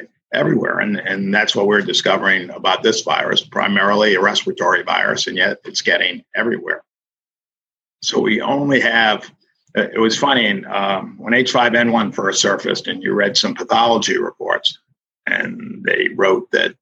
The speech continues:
you know, these findings have never previously been reported in influenza. No, they never read the nineteen eighteen pathology reports. No finding from, from bird flu had not been reported,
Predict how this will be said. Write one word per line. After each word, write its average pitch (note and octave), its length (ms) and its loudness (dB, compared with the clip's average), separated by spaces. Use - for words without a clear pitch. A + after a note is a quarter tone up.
you - 120 -12
know, - 180 -2
these G2 240 -2
findings G2 580 0
have - 180 -4
never G2 360 -2
previously A#2+ 680 2
been - 180 -2
reported G#2+ 560 2
in F#2 160 -2
influenza. G#2 680 -2
No, - 120 -4
they G2 200 0
never G2 240 0
read F#2+ 160 2
the F#2 80 -2
nineteen F2+ 400 -2
eighteen F2+ 380 -2
pathology - 640 2
reports. - 420 -10
No B2+ 220 2
finding F#2+ 480 0
from, F2 400 -2
from - 200 -2
bird G#2 260 2
flu - 320 -2
had - 120 0
not G2 260 0
been - 160 -4
reported, - 520 -2